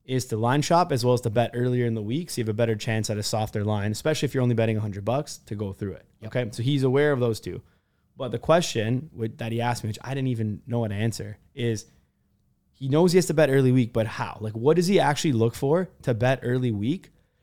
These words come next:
Speaker 1: Because this year, what he said is he's been, he switched up his strategy. So the thing I told you about the hundred.
Speaker 2: Yep.
Speaker 1: Now he's doing every Monday morning,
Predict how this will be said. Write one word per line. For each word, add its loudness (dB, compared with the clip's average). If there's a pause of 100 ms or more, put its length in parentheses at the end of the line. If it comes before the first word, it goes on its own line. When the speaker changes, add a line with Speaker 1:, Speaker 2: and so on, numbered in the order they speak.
(140)
Speaker 1:
Because 0
this 2
year, 4 (120)
what -6
he -2
said 0
is -2 (540)
he's 0
been, 2 (120)
he -4
switched 4
up 6
his 2
strategy. 4
So 0
the -4
thing 2
I 4
told 2
you 4
about 2
the 0
hundred. 0
Speaker 2:
Yep. -4
Speaker 1:
Now 2
he's 2
doing 0 (560)
every 6
Monday 6
morning, 4